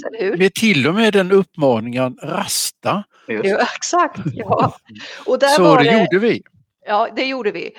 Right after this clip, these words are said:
Speaker 1: Och vi åt mat och du berättade om din filosofi och allt möjligt. Och så skulle vi in och titta på denna spännande visdomsdialog. Och då var den fortfarande i pappersformat eller en bricka liksom. Och där
Speaker 2: Ja.
Speaker 1: inne var det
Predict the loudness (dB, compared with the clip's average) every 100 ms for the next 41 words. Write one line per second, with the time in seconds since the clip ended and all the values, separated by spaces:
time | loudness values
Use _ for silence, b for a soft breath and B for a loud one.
0 | B B -2 -2 -2 -8 -6 -6 -8 -4
1 | -2 -2 -2 -10 -8 -8 -6 -8 -6 -6
2 | -6 -8 -8 -10 -16 -14 -16 -16 -18 _
3 | -8 -6 -6 -8 -6 -6 -2 -2 -2 -4
4 | -4 -4 -2 -8 -10 -12 -12 -8 -6 -6
5 | -8 -8 -10 -10 -10 -8 -8 -6 -4 -4
6 | -4 -10 -2 0 0 -6 -8 -8 -8 -10
7 | -12 -12 -8 -6 -4 -6 -8 -10 b b
8 | -8 -6 -4 0 2 2 -2 -6 -4 -4
9 | -4 -8 -10 -6 -6 -6 -10 -8 -10 -8
10 | -2 0 0 -2 -8 -6 -4 -4 -8 -8
11 | -6 -8 -8 _ -4 -4 -6 -8 -8 -10
12 | B B B B B -2 2 2 2 -2
13 | -4 -2 0 0 -2